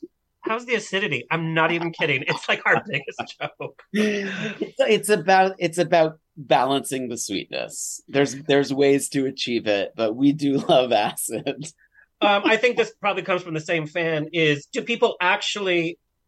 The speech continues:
Speaker 1: uh, cook with cardamom, and what does it taste for somebody who doesn't know?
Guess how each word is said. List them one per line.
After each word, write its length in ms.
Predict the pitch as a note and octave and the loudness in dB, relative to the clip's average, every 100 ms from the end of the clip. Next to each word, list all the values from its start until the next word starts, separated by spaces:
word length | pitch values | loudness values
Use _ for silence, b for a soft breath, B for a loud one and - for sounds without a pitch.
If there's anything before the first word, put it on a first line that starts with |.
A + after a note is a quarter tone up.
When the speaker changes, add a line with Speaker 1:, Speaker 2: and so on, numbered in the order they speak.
| _ _ _ _ _ | _ _ _ _ _
Speaker 1:
uh, 360 | E3+ D3 C#3 C3+ - - | -4 0 0 -2 -6 -16
cook 260 | - G3 - | -2 0 4
with 160 | E3 E3 | 2 2
cardamom, 540 | - A3 F#3 D3 C#3+ | 2 4 4 2 0
and 200 | D#3 D#3+ | -2 2
what 100 | F3 | 2
does 140 | F3+ | 4
it 120 | E3+ - | 0 -2
taste 320 | F3 D#3+ - | 0 -2 -4
for 80 | D3+ | -4
somebody 260 | E3+ D3 | -2 0
who 80 | D3 | 2
doesn't 340 | D3 C#3 C#3 | 4 4 0
know? 260 | C3 A#2 | -2 -4